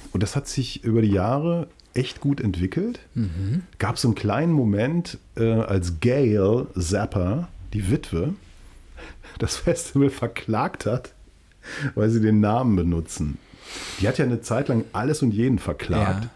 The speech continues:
Speaker 2: Ja, ja.
Speaker 1: äh, um irgendwie Geld zu generieren, Geld rauszupressen an allen Ecken und Enden.
Speaker 2: So ganz im Sinne von Frank Zappa
Speaker 1: Genau,
Speaker 2: eigentlich,
Speaker 1: weil
Speaker 2: ne?
Speaker 1: let's face it, wie
Speaker 2: Ja.
Speaker 1: wir in der Fachsprache sagen, viel war da nicht mehr.
Speaker 2: Mhm.
Speaker 1: Na, der hat ja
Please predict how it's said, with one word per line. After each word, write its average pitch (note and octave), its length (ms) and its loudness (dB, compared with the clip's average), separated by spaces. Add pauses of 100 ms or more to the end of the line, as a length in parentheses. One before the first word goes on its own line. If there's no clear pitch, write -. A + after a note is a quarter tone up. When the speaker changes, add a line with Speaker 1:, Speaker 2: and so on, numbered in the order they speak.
(100)
Speaker 2:
Ja, G#2+ 240 -2 (220)
ja. G2 140 2
Speaker 1:
äh, G#2 40 4
um G#2+ 280 4
irgendwie G2 380 2 (100)
Geld G#2+ 300 0
zu - 140 -4
generieren, E2 600 2
Geld F#2 260 0
rauszupressen - 840 -4
an D#2+ 80 -2
allen E2+ 260 0
Ecken E2 240 -2
und E2 120 0
Enden. E2+ 340 0
Speaker 2:
So A#2 160 -2
ganz C3+ 260 0
im B2+ 160 2
Sinne C3+ 300 2
von A2+ 420 0
Frank A2 420 -2
Zappa A2+ 300 0
Speaker 1:
Genau, C#3 140 6
Speaker 2:
eigentlich, G2+ 420 4
Speaker 1:
weil G#2+ 80 4
Speaker 2:
ne? B2+ 60 4
Speaker 1:
let's C#3 180 -4
face F#3 380 -4
it, F#2 360 -2
wie F#2 120 0
Speaker 2:
Ja. F2+ 80 0
Speaker 1:
wir F2+ 200 2
in F2+ 80 0
der F2 100 0
Fachsprache F2 520 -4
sagen, F2+ 400 0
viel C3+ 420 2
war D3+ 160 0
da E2 140 0
nicht D#2 300 -2
mehr. D2 400 -4
Speaker 2:
Mhm. F#2 420 -2 (140)
Speaker 1:
Na, F#2 180 -4
der F2+ 140 -2
hat G2 160 -4
ja F#2 320 0